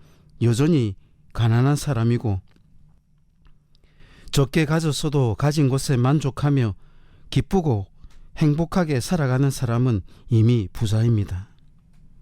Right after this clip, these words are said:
결국 하늘나라에 들어가고 못 들어가고는 우리가 가진 것, 그것으로 결정되는 것이 아니라 가진 것을 어떻게 받아들이고 어떻게 사용하느냐에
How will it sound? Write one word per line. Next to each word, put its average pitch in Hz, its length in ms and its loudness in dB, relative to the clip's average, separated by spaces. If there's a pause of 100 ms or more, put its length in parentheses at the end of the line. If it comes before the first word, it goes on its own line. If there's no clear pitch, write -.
(680)
결국 143 420 0
하늘나라에 143 540 2
들어가고 127 680 -2 (340)
못 120 280 0
들어가고는 143 760 0 (720)
우리가 147 300 2
가진 143 380 0
것, 113 160 -4 (760)
그것으로 143 640 -2
결정되는 139 800 0
것이 143 260 -2
아니라 117 400 0 (800)
가진 175 300 2
것을 127 320 -2
어떻게 139 340 0
받아들이고 135 840 -2 (560)
어떻게 147 540 0
사용하느냐에 139 1040 0